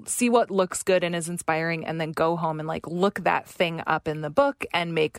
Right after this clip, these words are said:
a lovely meal out of it. Um, with this one, you are taking us kinda over to the bulk section. Can you explain to us what's going on with Grist?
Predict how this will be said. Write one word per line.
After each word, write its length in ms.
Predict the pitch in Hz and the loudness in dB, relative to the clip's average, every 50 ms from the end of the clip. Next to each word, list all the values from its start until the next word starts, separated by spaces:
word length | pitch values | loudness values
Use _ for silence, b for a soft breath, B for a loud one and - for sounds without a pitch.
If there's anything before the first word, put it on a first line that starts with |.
| - | -8
a 80 | - - | -4 -2
lovely 380 | 151 135 127 127 - 147 135 - | 0 0 0 -2 -2 -2 -4 -4
meal 180 | - - - - | -4 -4 -4 -2
out 180 | - - 101 - | -2 -2 -2 -2
of 100 | - - | -2 -2
it. 180 | - - - B B B B B B B B B B B | -4 -6 -6 B B B B B B B B B B B
Um, 540 | 202 208 208 208 208 208 208 208 208 - - | 2 2 4 2 2 0 0 -2 -4 -4 0
with 220 | - 226 233 - - | 2 2 4 4 4
this 200 | 277 330 - - | 2 2 2 2
one, 300 | 240 233 226 226 233 233 | 2 4 4 4 2 2
you 260 | 226 - 196 208 214 | 0 0 0 2 4
are 80 | 208 208 | 4 2
taking 300 | - 220 202 185 196 190 | 2 0 -2 0 2 2
us 200 | 196 202 196 - | 2 2 0 -2
kinda 260 | - - - 190 196 | -4 -2 0 0 2
over 220 | 185 185 175 185 190 | 2 0 0 0 0
to 80 | 196 | 0
the 80 | 185 190 | 0 0
bulk 320 | 165 - 165 180 - - | 2 2 2 2 0 -2
section. 640 | - - - - - - - - 160 165 190 220 233 | -2 0 0 0 0 -2 -2 -2 0 2 2 2 2
Can 160 | 226 - 220 | 2 2 2
you 100 | 196 196 | 4 4
explain 600 | 190 185 - - - - 180 170 170 170 180 196 | 2 2 0 -2 0 2 2 4 4 2 2 2
to 120 | 208 - 220 | 2 4 4
us 160 | 226 240 - | 2 2 0
what's 140 | 208 208 - | -2 -2 0
going 220 | - 202 202 202 | 2 2 4 4
on 100 | 196 196 | 4 4
with 140 | 202 202 - | 2 0 0
Grist? 560 | - 180 175 233 285 - - - - - - | 2 2 2 2 0 -2 -8 -10 -10 -10 -12